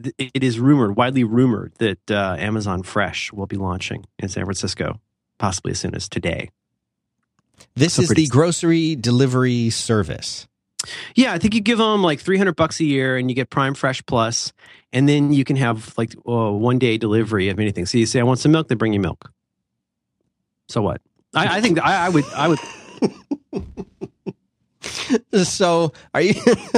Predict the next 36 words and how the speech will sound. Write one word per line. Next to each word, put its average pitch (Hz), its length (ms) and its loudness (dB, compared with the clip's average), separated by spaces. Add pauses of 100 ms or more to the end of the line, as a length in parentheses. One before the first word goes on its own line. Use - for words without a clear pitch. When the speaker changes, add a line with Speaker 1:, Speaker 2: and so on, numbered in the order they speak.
(180)
Speaker 2:
are - 580 0
you 330 60 2
Speaker 1:
Dan, - 0 -
Speaker 2:
gonna 277 200 2
Speaker 1:
I've 269 160 -2
known 269 200 4
you, 220 140 2
I've 214 160 0
known 247 200 2
you 220 60 0
for 170 160 -2
over 139 280 2
a 123 60 -2
year. 117 440 -4
I 135 80 4
Speaker 2:
Yeah. 160 140 4
Speaker 1:
hope - 100 -2
you 233 80 4
understand 160 640 -2
that 123 100 -2
in 165 220 0
everything 208 380 0
that 202 100 2
I 180 60 0
do, 160 240 2
in 127 120 -2
everything 196 400 -2
I 196 60 0
say, 151 300 -4 (160)
in 180 100 0
everything 247 480 -2
I 180 180 -2
believe 220 540 -2 (480)
in 202 160 4
my 220 200 0
heart, 196 440 -2